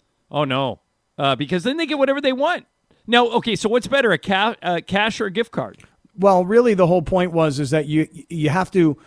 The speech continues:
Speaker 2: put thought into and effort into the gift.
Speaker 1: Mm, maybe. But, uh,
Speaker 2: Hmm.
Speaker 1: cash, cash, you can do whatever you want. I have never, have you ever seen anybody disappointed by cash?
Speaker 2: It's a good point.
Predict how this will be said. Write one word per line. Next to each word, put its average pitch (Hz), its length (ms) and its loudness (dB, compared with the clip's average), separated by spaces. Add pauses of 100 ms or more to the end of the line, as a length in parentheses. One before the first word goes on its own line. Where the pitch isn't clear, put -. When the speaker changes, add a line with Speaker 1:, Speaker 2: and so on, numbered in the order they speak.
(300)
Speaker 2:
put 220 220 4
thought - 540 2
into 220 640 -2
and 165 300 -2
effort 170 440 -2
into 160 380 -2
the 135 100 -2
gift. 123 400 -6 (460)
Speaker 1:
Mm, 139 260 -16
maybe. 143 440 -12 (360)
But, 160 300 -8
uh, 156 140 -4
Speaker 2:
Hmm. 107 60 -10
Speaker 1:
cash, 196 460 -4 (140)
cash, 208 240 -6
you 180 80 -14
can 160 140 -10
do 170 80 -6
whatever 156 240 -6
you 135 100 -8
want. 151 260 -10 (240)
I 190 100 -4
have 226 160 -4
never, 277 220 -2
have 180 140 -6
you 247 140 -2
ever 285 120 -8
seen 240 200 -6
anybody 202 380 -8
disappointed 196 920 -4
by 220 220 2
cash? 220 500 -6 (160)
Speaker 2:
It's - 180 -16
a 208 40 -12
good 226 160 -4
point. 233 340 -2